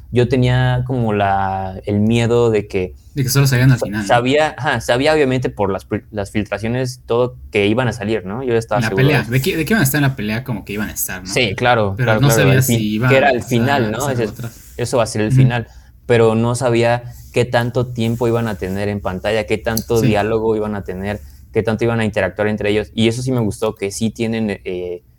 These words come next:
Speaker 1: un espacio para interactuar,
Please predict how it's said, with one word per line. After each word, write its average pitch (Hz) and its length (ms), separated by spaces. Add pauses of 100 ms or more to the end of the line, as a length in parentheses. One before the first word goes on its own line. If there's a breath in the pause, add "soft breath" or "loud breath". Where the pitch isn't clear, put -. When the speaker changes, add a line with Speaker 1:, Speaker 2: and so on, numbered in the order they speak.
(300)
Speaker 1:
un 117 180
espacio 113 400
para 90 540
interactuar, 98 720